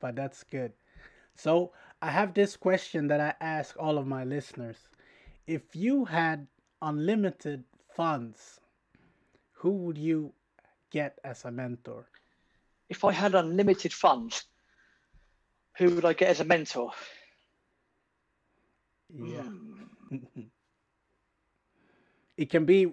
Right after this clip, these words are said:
Speaker 1: it, it doesn't have to be property. It can be everything.
Speaker 2: All right. I would say, uh, you caught me off guard. I'm just gonna say Jeff Bezos.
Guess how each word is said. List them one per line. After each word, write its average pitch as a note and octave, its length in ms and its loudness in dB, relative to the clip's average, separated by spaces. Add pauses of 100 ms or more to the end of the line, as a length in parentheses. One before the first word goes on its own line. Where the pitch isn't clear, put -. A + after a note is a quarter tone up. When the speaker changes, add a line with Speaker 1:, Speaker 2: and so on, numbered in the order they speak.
Speaker 1:
it, D3+ 40 -8 (260)
it D3 80 0
doesn't F#3 260 6
have E3+ 200 -2
to C3+ 80 -8
be C3+ 160 -2
property. B2+ 500 -12
It - 80 -20
can B2 160 -8
be B2+ 260 -10
everything. A#2 540 -14 (1200)
Speaker 2:
All D3 160 -6
right. - 180 -8 (560)
I G3 140 -2
would C4+ 240 -10
say, C3+ 560 0 (1500)
uh, - 120 8 (100)
you D#3 60 0
caught - 180 4
me F#4 80 6
off - 140 6
guard. B3 200 8
I'm A#3+ 160 4
just - 140 -6
gonna C4+ 80 0
say G3 160 4
Jeff F3+ 260 0
Bezos. D#3 540 2